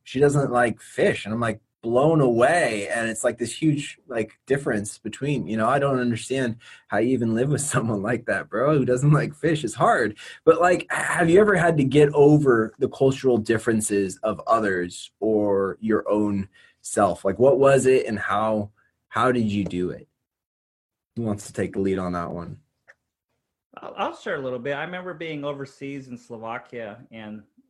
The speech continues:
Speaker 2: you know, Slovakia was a communist bloc country. And so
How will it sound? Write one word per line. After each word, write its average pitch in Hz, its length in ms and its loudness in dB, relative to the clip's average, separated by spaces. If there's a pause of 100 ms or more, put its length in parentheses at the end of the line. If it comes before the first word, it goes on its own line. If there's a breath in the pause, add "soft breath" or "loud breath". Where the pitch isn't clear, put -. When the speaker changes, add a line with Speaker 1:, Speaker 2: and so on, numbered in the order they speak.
Speaker 2:
you 117 120 -14
know, 117 80 -14
Slovakia 127 520 -12
was 110 320 -16 (400)
a 127 60 -20
communist 120 500 -12
bloc 104 300 -16
country. 110 560 -18 (440)
And 117 200 -16
so 110 460 -14